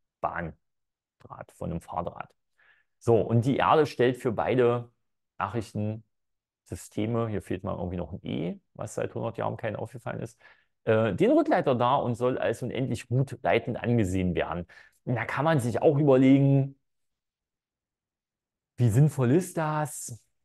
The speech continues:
Naja, wahrscheinlich so mäßig, ja. Also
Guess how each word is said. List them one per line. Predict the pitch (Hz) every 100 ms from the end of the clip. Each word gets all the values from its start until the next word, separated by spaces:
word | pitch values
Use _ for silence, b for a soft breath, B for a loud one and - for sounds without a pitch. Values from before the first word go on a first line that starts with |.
| -
Naja, | 113 110 120
wahrscheinlich | 120 117 127 135 - - - _ - _ _
so | 127 127
mäßig, | 123 117 127 - 120 -
ja. | 104 95 117 120 123 -
Also | 117 110 101 67